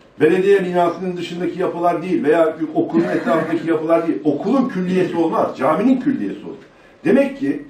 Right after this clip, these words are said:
adam üniversiteyi bir caminin külliyesi olarak görüyor. Şimdi bu çarpık bir anlayıştır. Bu cami ile okulu birbirine ka-,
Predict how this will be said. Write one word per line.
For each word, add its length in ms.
adam 280
üniversiteyi 840
bir 220
caminin 640
külliyesi 540
olarak 320
görüyor. 200
Şimdi 300
bu 60
çarpık 420
bir 60
anlayıştır. 520
Bu 160
cami 320
ile 140
okulu 460
birbirine 300
ka-, 440